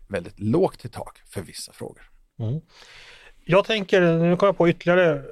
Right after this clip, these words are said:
Speaker 2: vad många skulle invända här, det är då att vissa ämnen per definition kräver en viss finkänslighet, exempelvis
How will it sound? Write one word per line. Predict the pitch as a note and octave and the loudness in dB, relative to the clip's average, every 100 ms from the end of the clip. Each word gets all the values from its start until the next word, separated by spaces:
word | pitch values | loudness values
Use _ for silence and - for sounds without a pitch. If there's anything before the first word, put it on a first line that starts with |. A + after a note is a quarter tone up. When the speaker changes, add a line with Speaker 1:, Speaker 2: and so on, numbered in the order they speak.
| - - - | -20 -20 -12
Speaker 2:
vad | D#3 D#3 F3 | -2 2 2
många | E3 E3 E3+ G3+ | 2 2 2 2
skulle | - | -2
invända | A3 D#3+ D3 D3 | 0 2 2 2
här, | F3+ G#3 C3+ D3+ D#3 | 2 4 4 2 2
det | F#3 G#3 | 0 2
är | |
då | E3 | 4
att | C3 | 2
vissa | D3+ C#3 D#3 | 0 -2 0
ämnen | E3 C#3+ B2+ | 2 2 2
per | C3 C3+ | 0 2
definition | C3+ - C#3 - A3+ G#3+ G3 | 2 0 -4 0 0 0 0
kräver | D#3 C3 B2+ | 2 4 4
en | A#2+ | 2
viss | A2+ - | -2 -6
finkänslighet, | - B2+ A2 B2+ A2+ B2 B2 - | -2 0 0 0 0 0 -2 -2
exempelvis | D#3+ - B2 - C#3+ | -2 0 -2 -2 -6